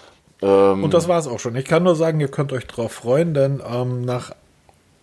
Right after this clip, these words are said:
Speaker 2: der ersten Skepsis, ähm, überwiegt gerade
Speaker 1: Pure
Speaker 2: einfach mal
Speaker 1: Begeisterung.
Speaker 2: Ja, pure Begeisterung aus zwei, drei <laughs> Punkten, aber die werdet ihr in einigen Wochen erfahren. Ähm,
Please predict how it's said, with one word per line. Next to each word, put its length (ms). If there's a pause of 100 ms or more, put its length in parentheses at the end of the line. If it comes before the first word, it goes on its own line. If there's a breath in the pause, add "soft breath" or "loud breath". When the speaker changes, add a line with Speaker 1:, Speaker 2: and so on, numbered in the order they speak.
(240)
Speaker 2:
der 180
ersten 340
Skepsis, 920
ähm, 380
überwiegt 560 (160)
gerade 580 (1200 loud breath)
Speaker 1:
Pure 140
Speaker 2:
einfach 120
mal 80
Speaker 1:
Begeisterung. 680
Speaker 2:
Ja, 140
pure 260
Begeisterung 580
aus 140
zwei, 200
drei 160
<laughs> 20
Punkten, 440
aber 200
die 200
werdet 220
ihr 100
in 180
einigen 440
Wochen 240
erfahren. 560 (600 loud breath)
Ähm, 240